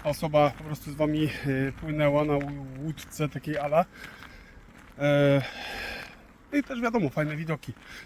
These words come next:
Niestety teraz na razie jest, e, nieczynna do odwołania z powodu właśnie tego pożaru, ale tak patrzę tutaj przed siebie, no to faktycznie nie wiem, czy będzie widać.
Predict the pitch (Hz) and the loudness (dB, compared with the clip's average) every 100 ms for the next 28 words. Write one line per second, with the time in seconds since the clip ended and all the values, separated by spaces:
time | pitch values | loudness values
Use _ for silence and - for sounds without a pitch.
0 | - 147 175 156 165 175 160 165 165 151 | -6 -4 -4 -6 -4 -2 2 6 6 8
1 | 170 160 - 160 156 160 151 185 175 170 | 6 4 0 -2 -2 -2 -4 -2 0 4
2 | 165 151 - 147 160 147 156 156 160 165 | 4 2 -6 -2 -2 -2 -2 0 2 2
3 | 160 - - - - - - 143 147 151 | 2 0 -18 -18 -18 -18 -8 -4 -2 -4
4 | 143 151 - 147 135 - - 143 151 160 | -2 -2 2 4 2 -2 -8 -8 -6 0
5 | 160 156 143 139 151 - 156 156 151 147 | 4 6 4 0 -2 -2 -4 -2 -2 -2
6 | - 143 160 160 165 - - - - - | -2 -2 0 2 0 -2 -20 -20 -20 -20
7 | - - - 143 139 143 - 131 139 139 | -20 -20 -16 -12 -8 -8 -8 -2 2 2
8 | - - - - - - - - - - | 0 -10 -20 -20 -20 -20 -20 -20 -20 -20
9 | - - - - 135 120 135 127 135 143 | -20 -20 -20 -2 0 2 0 2 4 6
10 | 139 131 | 6 4